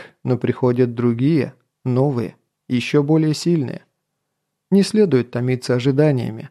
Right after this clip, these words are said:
когда они нанесут очередной удар. Важно быть готовыми сражаться с ними каждый день,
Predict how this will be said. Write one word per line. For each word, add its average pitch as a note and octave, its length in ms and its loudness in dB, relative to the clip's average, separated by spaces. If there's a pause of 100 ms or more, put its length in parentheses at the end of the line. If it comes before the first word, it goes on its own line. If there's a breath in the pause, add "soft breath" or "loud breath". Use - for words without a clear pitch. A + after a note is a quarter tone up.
(140)
когда D3 320 4
они C#3+ 180 4
нанесут C#3+ 460 0
очередной C3 500 0
удар. B2 400 -2 (800)
Важно B2 380 2
быть C3 200 2
готовыми C#3+ 460 4
сражаться C3+ 580 0
с - 100 -6
ними C3+ 340 2
каждый B2+ 360 0
день, C#3+ 300 -2